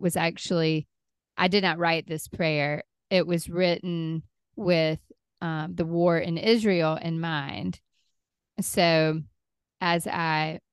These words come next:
speak this blessing over you, um, I just wanna lift up everybody that's being affected by this war in Israel and, um, anyone else that's going through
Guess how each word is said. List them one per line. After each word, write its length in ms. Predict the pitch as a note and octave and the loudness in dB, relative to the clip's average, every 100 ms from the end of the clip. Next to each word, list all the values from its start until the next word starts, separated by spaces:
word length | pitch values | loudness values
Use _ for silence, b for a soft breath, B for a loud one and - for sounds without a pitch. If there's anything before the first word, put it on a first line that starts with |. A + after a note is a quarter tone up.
| _ _ _ _ _ - | _ _ _ _ _ -16
speak 640 | - - - - C#4 A#3 | -12 -12 -12 -4 -2 2
this 200 | A3+ G#3 | 0 0
blessing 640 | - G3 F3 - E3+ E3 E3 | 0 2 2 2 -4 -4 -2
over 200 | D#3 D#3+ | -2 -2
you, 420 | D#3 D3+ D#3 D#3 - _ _ _ _ _ | 0 0 0 -2 -6 _ _ _ _ _
um, 500 | F#3 E3+ D#3+ D#3+ E3 - _ _ _ _ | -2 0 -2 -4 -8 -12 _ _ _ _
I 100 | F3+ | -4
just 240 | F3 F#3 - | -2 0 0
wanna 220 | F3+ E3+ | 2 2
lift 240 | D#3+ - | 0 2
up 180 | E3+ D#3+ - | -2 -2 -4
everybody 520 | F#3 E3+ D#3+ D#3 D#3+ | -2 0 2 2 0
that's 480 | E3 D#3 - - - _ E3 | -2 -6 -8 -16 -18 _ -2
being 320 | E3+ D#3 D3+ | 0 0 -2
affected 600 | D#3+ E3+ D#3 E3 E3 D#3+ | -4 -2 -2 -2 -6 -2
by 420 | D#3+ D3+ D3+ D3+ - _ _ _ _ - | -2 0 -2 -6 -12 _ _ _ _ -6
this 200 | E3 - | -4 -2
war 520 | D#3+ E3 E3 D#3+ - - | 0 2 4 2 -2 -6
in 480 | E3+ D#3 D#3 E3 - _ _ _ _ | -6 -4 -4 -6 -10 _ _ _ _
Israel 720 | - E3+ D#3+ E3+ D#3+ D3+ D#3 - - | -4 -4 -2 0 0 0 -2 -8 -6
and, 580 | E3 D#3+ D#3 D#3 D#3+ - - | -2 -2 -2 -4 -6 -10 -6
um, 360 | E3 D#3 D#3+ - | -4 -2 -4 -2
anyone 400 | F#3+ F#3+ F#3+ F#3 | 0 2 2 2
else 300 | F3 F3 - | 4 2 0
that's 240 | F#2+ - | -8 -6
going 360 | - E3 D#3+ E3 | 0 2 2 0
through 360 | - D#3+ D#3+ | 0 2 2